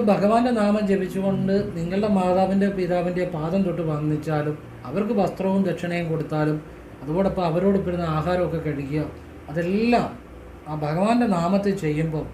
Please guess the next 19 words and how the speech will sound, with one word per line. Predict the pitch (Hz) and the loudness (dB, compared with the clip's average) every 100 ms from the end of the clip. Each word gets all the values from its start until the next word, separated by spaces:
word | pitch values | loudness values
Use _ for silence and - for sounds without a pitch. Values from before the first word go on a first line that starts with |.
| - - - - - 123 | -14 -18 -20 -20 -14 -6
അത് | 165 156 | -2 0
നിങ്ങളുടെ | 151 190 202 | 0 0 0
ജീവിതത്തിലേക്ക് | 160 170 170 170 151 | 0 -2 -2 -2 0
എന്നും | 151 160 180 196 202 202 - - - - - | 0 0 0 0 0 -2 -12 -20 -20 -20 -8
സൂക്ഷിക്കാവുന്ന | 160 165 202 190 190 180 180 180 175 - 147 | -4 -2 0 2 2 2 0 -2 -6 -12 -6
നിങ്ങളുടെ | 147 165 185 185 180 170 - - - - - - | -4 -2 0 0 0 -2 -10 -20 -20 -20 -20 -10
ഒരു | 156 170 - | -6 -6 -4
ആ-, | 160 175 | -4 0
ഒരു | 190 | 4
ആത്മസുഹൃതമായിരിക്കും, | 185 202 214 247 240 190 185 214 220 165 151 165 | 6 6 2 -2 -4 -2 0 2 2 0 0 -2
ഒരു | 175 | -2
മഹാപുണ്യമായിട്ട് | 170 202 - 202 247 247 226 180 | 0 -2 0 0 2 4 2 0
മാറും. | 165 151 147 | -2 -2 -4
അത് | 160 - - - - - - - - - - - - - - - | -8 -10 -18 -20 -20 -20 -20 -20 -20 -20 -20 -18 -18 -20 -20 -10
നിങ്ങൾക്ക് | 170 208 208 | -2 0 2
എന്തൊക്കെ | 196 214 226 233 | 2 2 0 0
ദോഷങ്ങളുണ്ടെങ്കിലും | 196 185 202 196 185 175 175 170 - - - - 147 | 0 0 0 0 0 -2 -2 -4 -6 -16 -20 -12 -4
അത് | 151 | -2
മാറിക്കിട്ടും, | 151 156 175 175 160 196 | 2 2 0 -2 -4 -4